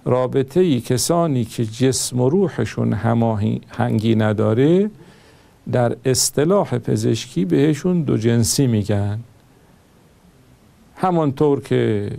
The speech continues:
مستحضر هستید تغییر جنسیت در ایران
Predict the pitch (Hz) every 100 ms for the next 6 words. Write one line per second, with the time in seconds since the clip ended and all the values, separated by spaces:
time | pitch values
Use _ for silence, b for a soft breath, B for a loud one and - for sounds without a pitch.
0 | - 123 120 - - 127 107 117 120 110
1 | 113 101 - 165 190 - 120 107 110 110
2 | 104 107 104 - 110 110 139 165 131 113
3 | - 117 104 107 143 180 196